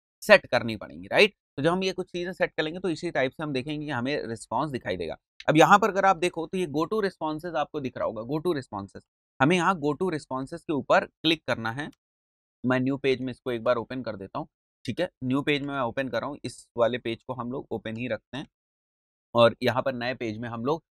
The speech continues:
ऑटोमेटेड रिस्पॉन्सेज जो हमको basically सेट करने हैं, रिस्पॉन्सेज वही मतलब क्वेश्चन आंसर्स जो हमें सेट करने हैं, वो हम यहाँ से कर सकते हैं। यहाँ पर हमें ऑप्शंस मिलेंगे, हम इनको बड़ी आसानी से सेट कर सकते हैं।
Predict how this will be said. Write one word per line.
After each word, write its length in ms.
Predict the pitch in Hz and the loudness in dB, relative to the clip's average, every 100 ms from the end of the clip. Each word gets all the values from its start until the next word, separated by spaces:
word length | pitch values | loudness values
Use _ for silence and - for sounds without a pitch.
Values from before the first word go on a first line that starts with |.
| _ | _
ऑटोमेटेड 560 | 160 160 190 151 165 139 | 4 4 2 0 -2 -2
रिस्पॉन्सेज 640 | 135 - 131 139 135 - | -6 -4 -4 -4 -2 -2
जो 320 | 113 _ _ 131 | -4 _ _ -6
हमको 280 | 120 117 | -6 -6
basically 440 | 131 113 - 131 135 | -4 -6 -6 -8 -8
सेट 280 | - 127 - | 0 0 2
करने 240 | - - 107 | -2 -2 -4
हैं, 80 | 92 | -10
रिस्पॉन्सेज 460 | - - 139 175 | -8 -6 -4 -4
वही 200 | 156 151 | -6 -6
मतलब 200 | 135 147 | -6 -10
क्वेश्चन 420 | - - - 120 | -10 -12 -10 -6
आंसर्स 340 | 120 104 131 131 _ _ _ | -4 -4 -6 -8 _ _ _
जो 60 | 139 | 2
हमें 200 | 131 135 | 4 4
सेट 220 | 135 131 | 0 -2
करने 260 | - 113 135 | 0 -2 -2
हैं, 60 | |
वो 160 | 160 123 | -4 -4
हम 160 | 123 117 | -6 -6
यहाँ 200 | 104 107 | -6 -4
से 180 | 147 151 _ _ _ | -2 -4 _ _ _
कर 100 | 131 | 6
सकते 280 | 113 104 - | 6 2 -8
हैं। 60 | 110 | -2
यहाँ 100 | 135 | 0
पर 100 | 151 | 0
हमें 160 | 156 | -2
ऑप्शंस 400 | 160 143 - 165 | -2 -4 -4 -8
मिलेंगे, 280 | 151 135 135 | -4 -4 -4
हम 180 | 147 127 | -6 -6
इनको 200 | 123 127 | -6 -4
बड़ी 160 | 123 123 | 0 0
आसानी 320 | 113 113 117 | 0 -4 -10
से 120 | 151 | -10
सेट 180 | - 104 | -10 -8
कर 80 | - | -8
सकते 280 | - _ | -10 _
हैं। 60 | - | -18